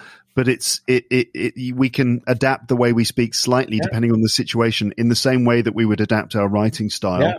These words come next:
Speaker 2: and I, it's sub-, subliminal. I don't think about it, this, you know, when I talk. I don't know if I drop my T's talking to you. I think I, I, sometimes I do, sometimes I don't. Um, yeah, I don't think about it,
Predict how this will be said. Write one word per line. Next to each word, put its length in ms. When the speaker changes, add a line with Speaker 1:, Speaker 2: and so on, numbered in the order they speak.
Speaker 2:
and 140
I, 80
it's 360
sub-, 160
subliminal. 600
I 80
don't 200
think 180
about 160
it, 280
this, 280
you 60
know, 140
when 100
I 100
talk. 300
I 140
don't 140
know 60
if 200
I 60
drop 180
my 140
T's 260
talking 220
to 120
you. 180
I 80
think 180
I, 220
I, 60
sometimes 340
I 80
do, 220
sometimes 280
I 60
don't. 340
Um, 460
yeah, 220
I 80
don't 160
think 160
about 140
it, 140